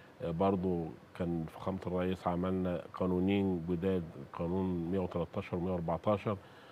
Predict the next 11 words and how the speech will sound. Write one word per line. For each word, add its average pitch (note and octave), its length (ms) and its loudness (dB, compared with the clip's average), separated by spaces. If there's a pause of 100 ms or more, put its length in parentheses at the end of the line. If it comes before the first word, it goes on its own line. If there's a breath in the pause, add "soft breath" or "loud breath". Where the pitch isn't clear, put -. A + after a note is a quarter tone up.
(160 loud breath)
غلظوا G#2+ 480 6
العقوبات G2+ 500 2
بتاعة G#2 380 2
التعدي G2 500 2
على F2+ 160 4
المجاري F2 340 2
المائية F#2 440 2
وتلويث F#2 560 0
ال-، D#2+ 300 -2
آه، D#2 960 -6
المية، G#2 460 4